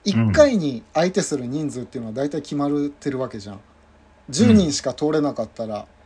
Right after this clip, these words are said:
Speaker 1: 十人を十回繰り返せば百人殺せるでしょ？
Speaker 2: うん。
Speaker 1: うん。で、裏道を見つけられて、全部囲まれて、まあ、その地の利を生かして戦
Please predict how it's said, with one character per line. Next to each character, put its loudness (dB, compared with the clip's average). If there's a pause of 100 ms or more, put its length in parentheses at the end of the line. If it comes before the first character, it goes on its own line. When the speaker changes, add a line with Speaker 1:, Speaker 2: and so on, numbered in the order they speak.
(600)
Speaker 1:
十 4
人 2
を -8
十 -4
回 4
繰 -2
り -4
返 2
せ -4
ば -4
百 -8
人 -6
殺 -10
せ -10
る -10
で -12
し -18
ょ？ -14 (760)
Speaker 2:
う -2
ん。 0
Speaker 1:
う -8
ん。 -8 (580)
で、 0
裏 4
道 4 (360)
を 2
見 -4
つ -10
け -2
ら 2
れ -2
て、 2 (140)
全 -4 (220)
部 -14
囲 -8
ま -4
れ -8
て、 0 (800)
ま 2
あ、 0
そ -4
の -6
地 0
の 2
利 0
を 0
生 -10
か 2
し -6
て -4
戦 -6